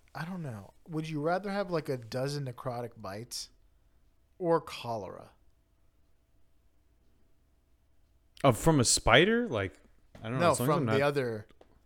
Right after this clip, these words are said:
Speaker 2: From
Speaker 1: like,
Speaker 2: the
Speaker 1: from
Speaker 2: Brazilian wandering <laughs> spider?
Speaker 1: No, no, no. Cholera from the, the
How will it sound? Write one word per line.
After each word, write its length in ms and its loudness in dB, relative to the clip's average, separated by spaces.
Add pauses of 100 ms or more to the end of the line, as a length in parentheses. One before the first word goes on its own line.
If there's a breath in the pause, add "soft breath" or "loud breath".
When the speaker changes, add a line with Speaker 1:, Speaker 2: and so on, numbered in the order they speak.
(1600)
Speaker 2:
From 180 4
Speaker 1:
like, 100 4
Speaker 2:
the 40 2
Speaker 1:
from 120 10
Speaker 2:
Brazilian 420 8
wandering 400 8
<laughs> 120 6
spider? 420 10 (280 loud breath)
Speaker 1:
No, 180 2
no, 100 0
no. 120 0
Cholera 640 2
from 420 -8
the, 300 -8 (580)
the 560 -6